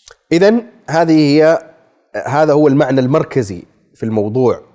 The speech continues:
هذا هو المعنى المركزي في الموضوع. طيب، الآن نريد أن ننتقل إلى، آم، كيف، كيف يحقق الإنسان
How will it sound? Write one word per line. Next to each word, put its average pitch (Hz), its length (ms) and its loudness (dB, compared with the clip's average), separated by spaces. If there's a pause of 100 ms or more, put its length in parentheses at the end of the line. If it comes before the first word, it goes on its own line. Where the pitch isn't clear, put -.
(280)
هذا 131 220 -2
هو 127 140 2
المعنى 110 320 -2
المركزي 104 460 -8
في 117 260 -10 (680)
الموضوع. 95 500 0 (500)
طيب، 151 220 0 (100)
الآن 220 640 0 (260)
نريد 175 320 2
أن 165 140 2
ننتقل 175 600 -2 (680)
إلى، 180 520 2 (840)
آم، 107 580 0 (420)
كيف، - 600 -6 (400)
كيف 196 360 0
يحقق 139 640 -8
الإنسان 156 960 -2